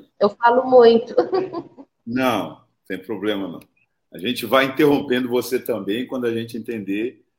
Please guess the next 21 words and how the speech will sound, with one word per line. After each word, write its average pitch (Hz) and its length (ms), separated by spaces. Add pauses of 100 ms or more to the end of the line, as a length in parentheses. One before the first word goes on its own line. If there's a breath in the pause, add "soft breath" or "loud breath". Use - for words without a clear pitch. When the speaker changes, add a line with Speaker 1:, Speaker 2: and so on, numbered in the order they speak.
(200)
Speaker 2:
que 104 340
a 101 200
informação, 101 1080 (200)
é, 78 360 (420)
precisa 87 720 (320)
de 82 120
um 87 260 (340)
melhor 85 320
detalhamento 87 760
no 90 120
ponto 87 300
que - 80
você 85 200
estiver 87 200
expondo. 71 380 (1120)
Speaker 1:
Certo. 151 40
Speaker 2:
É, 135 380 (260)
eu 160 80
queria 214 240
te 180 140
perguntar 110 840